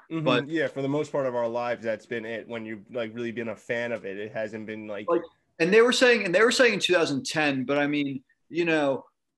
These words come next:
Speaker 2: like, from, from my perspective, you also had, like, the Shaq trades, like, in years prior, like, where he
Speaker 1: Yeah.
Speaker 2: went, so
Speaker 1: Two, like, in two thousand five, two thousand six.
Speaker 2: So it's still in your head, like, oh, like, this type of stuff happens in the N B A. Then, then you had the big three stuff in the summer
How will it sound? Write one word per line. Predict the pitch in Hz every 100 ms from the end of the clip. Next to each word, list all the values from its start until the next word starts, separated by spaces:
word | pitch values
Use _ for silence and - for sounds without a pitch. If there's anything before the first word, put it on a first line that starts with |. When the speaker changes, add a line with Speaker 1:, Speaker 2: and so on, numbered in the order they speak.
| -
Speaker 2:
like, | 151 147 - _ _ -
from, | - 151 139
from | - 139
my | 135 175
perspective, | 196 156 - 139 123 - 131 120 - -
you | 143
also | 147 139 147
had, |
like, | 135 127
the | 123
Shaq | - - 147 151 143
trades, | - 135 117 110 107 - - - _
like, | 127 123 117
in | - 120
years | 120 117
prior, | - 147 147 139
like, | 123
where | 127
he | 127
Speaker 1:
Yeah. | 117 110 - _
Speaker 2:
went, | 147 -
so | 131 127
Speaker 1:
Two, | 143
like, | 139 131
in | 127
two | 131
thousand | 135 120 110
five, | 123 113
two | 123
thousand | 113 98
six. | - 107 101 - - _ _
Speaker 2:
So | - 170
it's | 160
still | - 214
in |
your | 175
head, | 135 160
like, | 143 -
oh, | 147
like, | 139 -
this | 147 -
type | 151 127
of |
stuff | - 123
happens | 139 147 135
in | 123
the | 127
N |
B | 127
A. | 123
Then, | 131 156 143
then | 190 202
you | 185
had | 175
the | 147
big | 175 165 -
three | 156 208
stuff | 190 - 143 135 - - _
in | 151
the | 147
summer | - 156 156 147 147